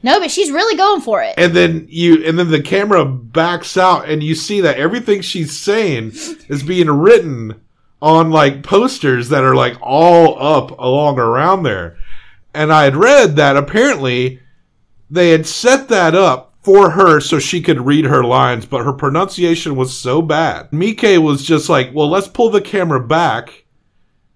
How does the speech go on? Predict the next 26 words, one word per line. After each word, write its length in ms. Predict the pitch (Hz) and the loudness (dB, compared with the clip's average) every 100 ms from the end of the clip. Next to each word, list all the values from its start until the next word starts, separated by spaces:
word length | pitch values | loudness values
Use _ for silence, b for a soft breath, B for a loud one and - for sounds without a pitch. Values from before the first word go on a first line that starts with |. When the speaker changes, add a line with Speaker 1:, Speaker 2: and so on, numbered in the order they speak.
| _ | _
Speaker 2:
And 140 | 156 165 | -2 2
then 120 | 165 | 2
it 140 | 143 | 2
revealed 680 | 143 131 120 185 226 175 135 | 0 -2 0 4 6 6 4
that 140 | 139 135 | -2 -2
she 180 | 175 | -2
was 220 | 143 123 135 | -2 -2 -2
using 400 | 226 269 190 135 | 0 0 0 -2
the 80 | 110 | -4
lines. 680 | 110 107 104 113 113 - _ _ _ _ _ _ | -4 -4 -6 -10 -14 -20 _ _ _ _ _ _
And 140 | 156 175 | -2 0
then 140 | 202 | 2
they 80 | 196 | 2
used 340 | 170 190 185 185 | 0 0 0 2
it 80 | |
as 160 | 160 143 | 2 2
a 80 | 139 | -2
joke 520 | 131 170 196 131 131 | 0 4 4 2 -2
to 80 | 170 | -4
where 200 | 143 143 | 0 0
Minami 540 | 135 131 151 208 190 | 0 -2 0 0 0
Speaker 1:
Right. 80 | 147 | -2
Speaker 2:
comes 260 | 165 135 127 | -2 -4 -2
back 480 | 135 175 143 - - b b b - | 0 2 0 -4 -16 b b b -4
and 220 | 165 156 | -2 0
he, 480 | 156 170 156 131 | -2 -2 -2 -4